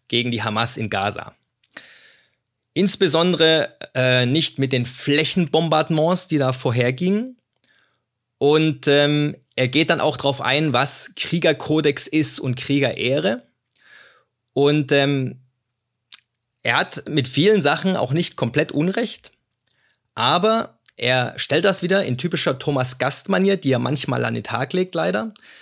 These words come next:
so dar, als ob's da nur eine Meinung gäbe, die richtig wäre, und das ist seine.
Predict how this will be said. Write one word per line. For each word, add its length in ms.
so 300
dar, 420
als 200
ob's 180
da 140
nur 260
eine 240
Meinung 320
gäbe, 380
die 120
richtig 340
wäre, 260
und 140
das 100
ist 160
seine. 480